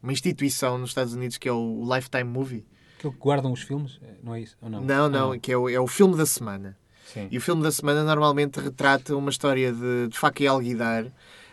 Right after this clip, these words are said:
Speaker 1: eh, sempre com aqueles atores que nós, que nós nos lembramos do, do Beverly Hills noventa duzentos e dez ou do Melrose Place, ou isso, mas já, já crescidinhos. E, e, e houve um, um filme em particular, numa das semanas, em que o, o Will Ferrell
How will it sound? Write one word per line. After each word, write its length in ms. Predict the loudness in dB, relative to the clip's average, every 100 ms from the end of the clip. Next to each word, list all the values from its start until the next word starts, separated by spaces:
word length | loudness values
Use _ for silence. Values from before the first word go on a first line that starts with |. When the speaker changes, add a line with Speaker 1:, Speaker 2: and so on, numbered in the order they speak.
| -10
Speaker 1:
eh, 640 | -2 2 4 6 6 4 2
sempre 300 | 0 -2 0
com 200 | 4 4
aqueles 280 | 4 2 2
atores 400 | 2 2 2 -2
que 160 | -6
nós, 520 | 0 2 0 -2 -6 -6
que 140 | 0
nós 160 | 0 2
nos 120 | 2
lembramos 360 | 2 4 2 0
do, 200 | -4 -2
do 120 | 0
Beverly 400 | 0 0 -2 -2
Hills 180 | -2 -4
noventa 260 | -8 -6
duzentos 280 | -6 -8 -6
e 80 | 0
dez 260 | 2 2
ou 100 | 0
do 60 | -2
Melrose 460 | -2 0 0 -4 -6
Place, 420 | -2 0 0 -2
ou 60 |
isso, 180 | -4 -4
mas 140 | -4 2
já, 280 | 4 6 4
já 140 | 0
crescidinhos. 500 | 0 -2 -2 -4 -10 _ -20 -20 -20 -20 _ -4
E, 560 | -4 -2 0 2 2 0 -4 -6 -2
e, 80 | 2
e 40 |
houve 200 | 2 0
um, 340 | -2 -2 -2 -2
um 60 |
filme 400 | -2 0 2 2
em 40 | -2
particular, 540 | -2 -2 0 2 4
numa 240 | 4 2 4
das 200 | 4 2
semanas, 640 | -2 -4 -4 -6 -10 -16 -20 -20 -20 -6
em 160 | -2 -2
que 600 | -4 -2 2 4 4 0
o, 540 | -4 -4 -2 -2 -2 -2
o 80 | 2
Will 160 | 2
Ferrell 560 | 2 2 4 2 0